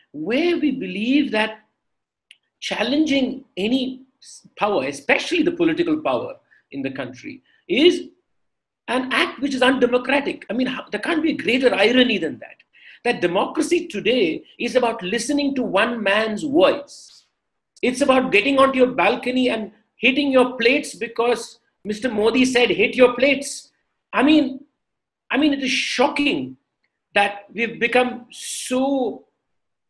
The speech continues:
dumb, to put it very bluntly, you know, and just not thinking about what we are acting. What does solidarity mean? You know, people say, "But what does solidarity mean?" What do you mean you're in, you're in solidarity with the, with the people who are working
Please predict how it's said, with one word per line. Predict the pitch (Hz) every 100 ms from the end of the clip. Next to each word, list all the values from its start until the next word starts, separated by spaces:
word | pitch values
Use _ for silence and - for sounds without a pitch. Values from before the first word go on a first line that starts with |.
| _ _ 131
dumb, | 180 294 320
to | -
put | 165 190
it | 156
very | 180 208 - 127
bluntly, | 131 185 208 156 113 - -
you | 123 127
know, | 185 226 - -
and | - 220
just | 320 339 - -
not | 190 233 359 - -
thinking | 247 359 392 339
about | 226 214
what | 175 190
we | 190
are | 185
acting. | 302 302 - - - _ _
What | - 277
does | 403 -
solidarity | 240 254 269 277 277 262 160
mean? | 196 151 -
You | 196
know, | 254
people | 247 262
say, | 254 262 - - -
"But | 302
what | - 277
does | 359 330 -
solidarity | 233 262 254 285 262 240
mean?" | 180 254 165 - _ _ _
What | - 262
do | 381
you | 320
mean | 254 339
you're | 320 254
in, | 247 -
you're | 196 214
in | 220
solidarity | 214 226 226 - 226 220 - -
with | 202 220
the, | 202 -
with |
the | 190
people | - 208 214
who | 202
are | 180
working | 180 214 233 190